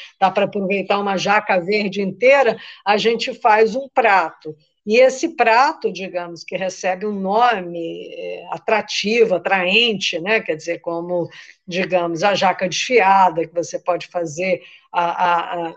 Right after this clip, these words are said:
os, os bolinhos que são como coxinhas de galinha, do miolo, que você pode fazer como se fosse carne, é, carne assada,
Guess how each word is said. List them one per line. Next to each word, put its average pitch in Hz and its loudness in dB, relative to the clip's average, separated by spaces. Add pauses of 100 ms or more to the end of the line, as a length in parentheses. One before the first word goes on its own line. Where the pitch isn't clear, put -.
os, 170 -8
os 190 -10
bolinhos 180 -2
que - -12
são 180 -8
como 180 -6
coxinhas 180 -4
de 175 -6
galinha, 190 0
do 170 -8
miolo, 190 2 (320)
que 180 -8
você 180 2
pode 170 0
fazer 170 -2
como 170 -8
se - -12
fosse 170 -6
carne, 180 0
é, 165 -2
carne 180 -4
assada, 180 2